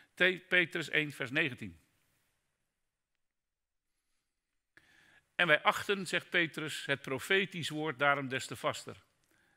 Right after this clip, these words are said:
En gij doet wel er acht op te geven als op een lamp die schijnt in een duistere plaats. Totdat de dag aanbreekt en de morgenster opgaat in uw harten." Jezus Christus.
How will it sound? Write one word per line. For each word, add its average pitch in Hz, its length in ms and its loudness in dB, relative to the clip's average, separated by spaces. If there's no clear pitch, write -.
En 151 160 0
gij 147 160 4
doet 131 200 -6
wel 156 360 0
er 139 120 0
acht - 240 -2
op 135 100 -10
te 131 120 -6
geven 131 320 0
als 117 120 -4
op 127 140 -8
een 113 140 -8
lamp 160 320 -2
die 131 120 -8
schijnt 160 500 0
in 131 80 -10
een 123 160 -10
duistere 127 480 0
plaats. - 560 -4
Totdat 208 400 0
de 143 260 0
dag 180 400 4
aanbreekt 156 800 4
en 160 200 2
de 139 100 0
morgenster 196 1200 2
opgaat 196 720 4
in 175 160 2
uw 170 160 -2
harten." 123 600 0
Jezus 143 680 -4
Christus. - 600 -14